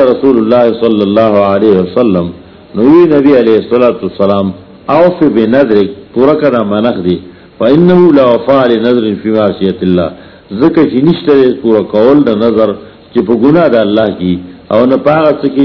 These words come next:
چې مالک یې نه ابن آدم. یعنی دغه ځای کې دغه یادګارونه بیا د نظر پوره کولو نو ګناه وکنه، د ګناه په هغې کې تعاون نشته دی، نو مه یې کوه، دا پکې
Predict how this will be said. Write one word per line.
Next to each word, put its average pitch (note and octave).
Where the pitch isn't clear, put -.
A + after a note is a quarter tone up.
چې A#2
مالک C3
یې B2
نه A#2+
ابن F#2+
آدم. E2
یعنی A#2+
دغه D#3+
ځای D3+
کې D3
دغه C#3+
یادګارونه B2
بیا C3+
د A#2+
نظر B2
پوره G#2+
کولو A#2+
نو G2+
ګناه C#3
وکنه، F2+
د -
ګناه D3
په D3
هغې C#3
کې C3+
تعاون A2+
نشته F#2
دی، D#2
نو G2
مه C3
یې B2
کوه، F#2
دا B2
پکې B2+